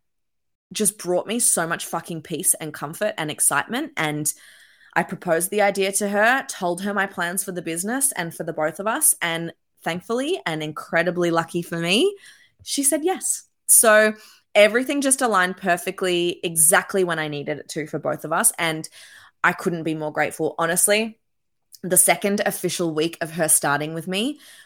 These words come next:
was my biggest week in business at that time. So, and then the week after that was even bigger. So I don't think that's a coincidence, to be honest. <laughs> Uh, to be honest, that's absolutely not a coincidence. So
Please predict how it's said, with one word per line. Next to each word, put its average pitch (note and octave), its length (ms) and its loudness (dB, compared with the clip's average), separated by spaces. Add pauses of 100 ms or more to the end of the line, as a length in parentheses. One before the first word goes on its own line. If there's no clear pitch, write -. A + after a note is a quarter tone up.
(140)
was F3+ 300 4
my F3+ 120 2
biggest E3+ 400 0
week D#3+ 220 -4
in D#3+ 140 -6
business D3 580 0
at - 160 0
that - 160 -4
time. - 340 -12 (280)
So, D#3+ 480 6 (960)
and F3+ 200 2
then E3+ 140 0
the E3+ 60 0
week D3+ 200 -2
after D3+ 220 -2
that C#3+ 200 0
was D#3 140 -2
even C#3+ 280 -6
bigger. C3 420 -4
So F3+ 360 6 (180)
I F#3 200 8
don't F3+ 260 2
think E3 220 -4
that's D3+ 220 0
a D#3 40 -6
coincidence, D3 920 -6
to D#3 100 -4
be D3 100 -2
honest. - 540 -2 (400)
<laughs> B3+ 500 6 (640)
Uh, F#3+ 320 10 (120)
to G3+ 80 2
be F#3+ 80 6
honest, F#3 200 4
that's F3 160 2
absolutely D#3+ 400 0
not D#3+ 140 -4
a D#3 60 -12
coincidence. D3 480 -6
So F#3+ 200 4